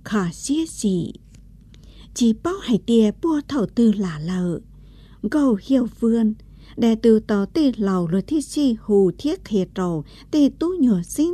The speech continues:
dự, tìa thầu tìa. Sánh dù lá la nhát tròn tờ lú giả phía trang. Từ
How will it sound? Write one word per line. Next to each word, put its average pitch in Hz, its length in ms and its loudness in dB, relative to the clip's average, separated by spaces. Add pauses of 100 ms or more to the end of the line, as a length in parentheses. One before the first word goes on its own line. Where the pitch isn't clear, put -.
(120)
dự, 170 380 -2 (420)
tìa 254 180 6 (120)
thầu 180 220 -6 (120)
tìa. 202 260 0 (1120)
Sánh 294 380 2
dù 190 280 2
lá 240 120 -2
la 311 180 0
nhát 262 240 2
tròn 180 240 -2
tờ 220 200 0
lú 226 280 -2
giả 180 400 -6
phía 254 200 -4 (120)
trang. 220 440 -2 (960)
Từ 277 280 6